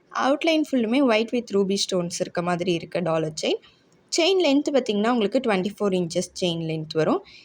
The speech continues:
இந்த டாலர் செயினோட பிரைஸ் பார்த்தீங்கன்னா, உங்களுக்கு எட்நூத்தி ஐம்பது மட்டுமே. உங்களுக்கு தமிழ்நாடுக்குள்ள ஃப்ரீ ஷிப்பிங் வரும்.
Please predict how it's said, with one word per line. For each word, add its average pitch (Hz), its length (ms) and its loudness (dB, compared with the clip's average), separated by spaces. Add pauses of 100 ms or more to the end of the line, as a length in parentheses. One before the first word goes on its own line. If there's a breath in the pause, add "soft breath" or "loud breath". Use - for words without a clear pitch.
(140)
இந்த 370 220 2
டாலர் 277 360 4
செயினோட 254 380 2
பிரைஸ் 208 280 0
பார்த்தீங்கன்னா, 202 420 -2
உங்களுக்கு 196 300 0
எட்நூத்தி 202 400 0
ஐம்பது 175 320 0
மட்டுமே. 165 480 -2
உங்களுக்கு 214 300 -4
தமிழ்நாடுக்குள்ள 202 640 -2
ஃப்ரீ - 260 -6
ஷிப்பிங் - 400 -6
வரும். - 260 -4